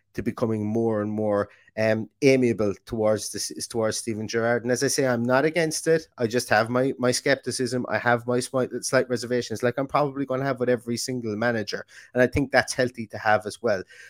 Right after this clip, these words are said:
But I will not, I will not at any stage re-,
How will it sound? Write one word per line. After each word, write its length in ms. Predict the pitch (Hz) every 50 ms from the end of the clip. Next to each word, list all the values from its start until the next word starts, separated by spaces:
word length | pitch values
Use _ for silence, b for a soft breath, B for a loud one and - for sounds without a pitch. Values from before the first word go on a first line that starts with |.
| B B _
But 120 | 120 117
I 40 | 117
will 260 | 113 110 139 143 139
not, 460 | 135 135 139 139 131 113 - - - - _ _ _ _ _
I 100 | - 120
will 200 | 120 117 117 113
not 340 | 113 117 120 131 147 151 135
at 160 | 135 120 120
any 260 | 139 160 170 175 185 180
stage 680 | - - - 127 120 101 73 73 73 - - - - _ _ _ _ _
re-, 240 | 117 123 117 117 -